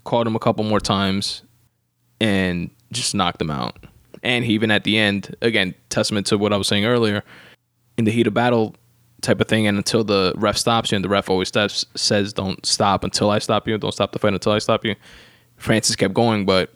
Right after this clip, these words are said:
Stipe was, like, out, knocked down, and Francis did a, like, Dan Hendo style hammer fist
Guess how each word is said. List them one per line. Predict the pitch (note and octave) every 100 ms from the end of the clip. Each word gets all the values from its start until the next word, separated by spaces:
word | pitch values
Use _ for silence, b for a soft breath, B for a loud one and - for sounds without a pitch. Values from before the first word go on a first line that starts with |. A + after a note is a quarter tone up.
| _ -
Stipe | - - A#2 A2
was, | G2
like, | F2 F#2
out, | G2 - _ _ _ _ -
knocked | B2 A2+ A#2
down, | A2 G2+ G2 G2 _ - -
and | G#2+ G#2 F#2+ F#2 F2+ - _ _ _ -
Francis | - A2+ G#2+ G#2+
did | A2 G#2 F#2+ - _ _ _ _ _ _ -
a, | B2 G#2+ F2 E2+
like, | D#2+ F2+ G#2+
Dan | A#2+ A#2 G#2
Hendo | G#2 A2+ G#2 G2+
style | - G#2+ F#2+ F#2 F#2 G2 - _ _
hammer | A#2+ A#2 G#2
fist | - F#2 F#2 - -